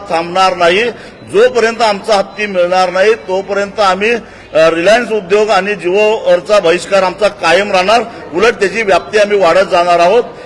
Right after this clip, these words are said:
कारण कर्नाटकातल्या सीमा भागातल्या तीन हत्तीवर आता पेटानं चौकशी केली आहे. हे तिन्ही हत्ती एक लिंगायत समाजाचा आहे,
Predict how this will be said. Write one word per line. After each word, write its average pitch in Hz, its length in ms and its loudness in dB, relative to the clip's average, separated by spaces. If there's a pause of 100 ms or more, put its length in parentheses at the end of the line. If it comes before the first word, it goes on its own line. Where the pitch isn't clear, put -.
(120)
कारण 196 160 0
कर्नाटकातल्या 214 920 0
सीमा 185 320 -2
भागातल्या 190 460 0
तीन 202 320 -6
हत्तीवर 190 600 0 (320)
आता 175 200 0
पेटानं 196 460 0
चौकशी 185 440 -4
केली 175 220 -4
आहे. 233 100 2
हे - 320 -6
तिन्ही 208 340 -2
हत्ती 226 500 0 (300)
एक 202 220 0
लिंगायत 185 360 0
समाजाचा 202 600 0
आहे, 220 220 4